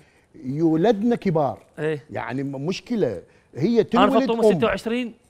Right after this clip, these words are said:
Speaker 2: ستة ألفين وستة عشر، ليش قبل قلت لك بتك
Speaker 1: إيه،
Speaker 2: ألفين وستة عشر؟
Speaker 1: يعني تنولد أماية، ما،
Speaker 2: مم.
Speaker 1: ما، يعني
Speaker 2: صح.
Speaker 1: هو بالسويد.
Speaker 2: والله صح.
Speaker 1: أكثر بالسويد، يعني بالسويد.
Speaker 2: أوف.
Speaker 1: تداريني من رحت هاي السفرة الأخيرة، ملابسي تلبسني.
Speaker 2: أوي.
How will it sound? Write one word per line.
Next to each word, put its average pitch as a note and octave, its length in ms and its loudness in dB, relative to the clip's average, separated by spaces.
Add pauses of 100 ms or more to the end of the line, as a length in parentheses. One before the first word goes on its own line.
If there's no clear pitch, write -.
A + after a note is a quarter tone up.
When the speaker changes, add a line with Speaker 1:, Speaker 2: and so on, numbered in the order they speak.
(240)
Speaker 2:
ستة A3 440 -4
ألفين A#3 280 -4
وستة D#3 320 -10
عشر، B2 360 -8
ليش G3+ 180 -2
قبل F3+ 220 -10
قلت D3+ 180 -14
لك D#3+ 140 -12
بتك - 320 -16
Speaker 1:
إيه، - 40 -14
Speaker 2:
ألفين F#3+ 340 -4
وستة C#3 100 -12
عشر؟ C3 100 -10
Speaker 1:
يعني D3 360 -4 (120)
تنولد B3 400 -2
أماية، C#3 480 -4 (100)
ما، C3+ 120 -8
Speaker 2:
مم. A#2 360 -16
Speaker 1:
ما، D3 160 -10 (120)
يعني - 160 -6
Speaker 2:
صح. F3 80 2
Speaker 1:
هو E3 80 6
بالسويد. F3 460 -2 (220)
Speaker 2:
والله D#3 240 -6
صح. - 320 -16
Speaker 1:
أكثر C3+ 200 -4
بالسويد، D3 560 -8
يعني G#2 200 -10
بالسويد. C3 380 -8 (200)
Speaker 2:
أوف. D3+ 80 -20 (280)
Speaker 1:
تداريني B2+ 1040 0
من C#3 220 -6
رحت C#3+ 220 -8
هاي C3+ 160 -6
السفرة A#2+ 380 -10
الأخيرة، D3 520 -8 (420)
ملابسي B2 720 0 (120)
تلبسني. D#3 320 0
Speaker 2:
أوي. F#3+ 500 0